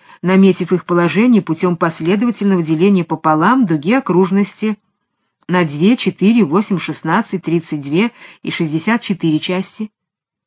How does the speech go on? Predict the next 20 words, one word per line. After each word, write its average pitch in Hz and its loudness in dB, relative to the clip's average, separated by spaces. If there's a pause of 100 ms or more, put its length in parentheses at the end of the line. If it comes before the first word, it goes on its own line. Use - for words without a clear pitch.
(640)
Я 202 2
считаю, 247 0
что 233 -2
лунки 233 2
Обри 214 2
служили 208 0
для 196 0
отсчёта 214 -2
лет 208 2 (480)
по 156 -2
одной 156 -4
лунке 156 -4
на 147 -6
каждый 147 -6
год 214 -2 (400)
с - -20
целью 233 2
предсказания 202 0
положения 185 0
Луны. 180 0